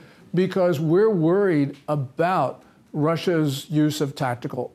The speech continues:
nuclear weapons. So, um, it's working. And, and remember, um, you know, it's not just China making threats. Earlier this year, North Korea, for the very first time, threatened the first use of nukes.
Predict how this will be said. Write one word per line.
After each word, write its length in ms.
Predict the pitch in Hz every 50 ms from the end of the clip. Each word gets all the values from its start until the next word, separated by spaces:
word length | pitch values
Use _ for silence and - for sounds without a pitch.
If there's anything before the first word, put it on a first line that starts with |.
| _ -
nuclear 300 | 151 147 147 139 143 131
weapons. 600 | 127 143 160 156 160 160 165 - - - - - _ _ _ _ _ _ _ _ _ _ -
So, 420 | - 170 151 147 139 131 - - - _ -
um, 640 | 143 139 131 131 127 127 127 127 123 120 117 120 - - _ _ -
it's 180 | 165 151 - 147
working. 360 | 147 190 233 - - - - - _ _ _ _ _ _ _ _ _ _ - -
And, 160 | 196 175 175 165
and 220 | 185 180 165 151
remember, 600 | 151 151 156 160 185 233 226 185 170 151 139 -
um, 680 | 143 143 139 135 131 127 127 127 123 123 117 120 143 - _ _ _ -
you 100 | 175 156
know, 160 | 151 143 143
it's 160 | 143 139 -
not 180 | 214 226 240 -
just 260 | - 233 208 - -
China 300 | - - 160 165 190 196
making 400 | 175 151 135 131 - 131 123 123
threats. 360 | - - 127 117 - - - - - - - - - _ _ _ _ _ _ _ _ _ _ _ - - _ _ _ _ _ -
Earlier 340 | 196 202 214 220 214 202 190
this 280 | 180 180 175 165 180 -
year, 320 | 190 185 170 139 120 123 220
North 380 | 156 139 147 170 202 208 202
Korea, 320 | - - 196 185 170 156 143
for 180 | - - 151
the 120 | 131 127 117
very 360 | 120 131 151 180 202 214 214
first 380 | 208 - 214 190 185 - - -
time, 400 | 170 165 160 143 127 127 127 - - - _
threatened 480 | - - 175 180 185 165 165 156 147
the 100 | 139 135
first 440 | 127 - - 185 180 175 175 - - - -
use 380 | 175 165 151 139 131 - - - _ -
of 120 | 165 151 135
nukes. 500 | 160 196 180 - - - - - -